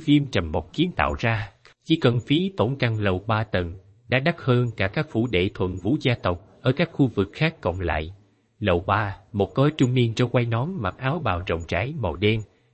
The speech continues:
đang ngồi trên giường, đôi mắt khẽ nhắm. Đột nhiên một luồng năng lượng cường đại chấn động từ hướng đông bắc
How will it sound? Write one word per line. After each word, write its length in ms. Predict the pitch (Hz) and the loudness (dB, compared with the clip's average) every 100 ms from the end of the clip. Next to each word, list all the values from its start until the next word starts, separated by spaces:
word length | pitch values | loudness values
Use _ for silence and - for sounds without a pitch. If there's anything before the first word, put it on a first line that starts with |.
| _ | _
đang 180 | 143 135 | -2 2
ngồi 180 | 104 104 | 2 2
trên 160 | 127 123 | 2 2
giường, 300 | 101 90 92 - _ - | 2 0 -2 -10 _ 0
đôi 140 | 117 | 2
mắt 160 | 120 147 | 2 -2
khẽ 260 | - 98 | -2 -2
nhắm. 280 | 123 117 143 180 _ _ _ | 0 -2 -4 -12 _ _ _
Đột 220 | 135 135 | 2 4
nhiên 280 | 160 180 185 | 2 2 2
một 120 | 104 101 | 0 2
luồng 240 | 110 120 | 0 2
năng 160 | 139 143 | 0 0
lượng 240 | 104 95 - | 0 0 0
cường 220 | 113 107 | 0 2
đại 180 | 92 101 | 0 0
chấn 240 | - 175 | 0 -2
động 240 | 101 90 104 - | 0 -2 -4 -2
từ 160 | 107 | 0
hướng 240 | 110 151 185 | 2 0 2
đông 220 | 135 123 120 - | 2 0 -6 -4
bắc 140 | 190 | -2